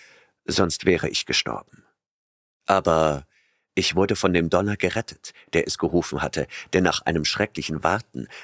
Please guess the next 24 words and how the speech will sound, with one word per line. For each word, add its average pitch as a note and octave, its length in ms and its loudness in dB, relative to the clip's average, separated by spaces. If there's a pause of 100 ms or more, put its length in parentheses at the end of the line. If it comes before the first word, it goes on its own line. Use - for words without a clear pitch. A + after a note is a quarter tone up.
(100)
brach F#2 420 0
einer G2+ 220 2
dieser E2+ 320 0
häufigen E2+ 440 0
Blitze - 360 -2
in D#2+ 100 -2
Richtung D#2+ 380 -4
Berg F#2 360 0
aus - 140 -6
dem F2 140 -2
unsichtbaren D#2+ 520 -2
Himmel F2+ 280 2
hervor, E2 400 2 (320)
dessen F2 280 2
Nachwirkungen E2+ 880 0
ich - 100 -12
hier C#3 480 2
und B2 180 2
da E2+ 260 2 (300)
als - 240 2
Furchen A2+ 640 0
aus - 400 -4
aufgewühlter F#2 840 2
Erde G#2 380 4